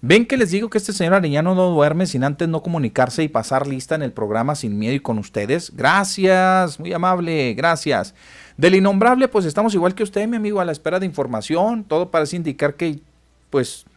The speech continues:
pues que ya viene, ya viene, ya viene, pero no dicen para cuándo, ¿eh? No dicen para cuándo. Buenas tardes, Pepe y don Mario.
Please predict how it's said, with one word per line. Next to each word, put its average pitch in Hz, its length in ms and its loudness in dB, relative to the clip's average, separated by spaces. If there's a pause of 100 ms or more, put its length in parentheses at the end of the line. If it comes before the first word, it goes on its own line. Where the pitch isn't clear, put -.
(640)
pues 127 180 -2
que 123 160 -2
ya 156 160 2
viene, 240 480 0
ya 220 160 4
viene, 240 420 -2
ya 233 140 2
viene, 277 460 -4
pero 185 180 -6
no 147 140 -2
dicen 131 240 -2
para 104 240 -2
cuándo, - 480 -10 (240)
¿eh? - 80 -12 (580)
No 127 200 -4
dicen 127 260 -4
para 98 240 -2
cuándo. - 420 -10 (1400)
Buenas 226 220 6
tardes, 226 320 8
Pepe 214 220 4
y 220 40 6
don 175 220 4
Mario. 202 720 6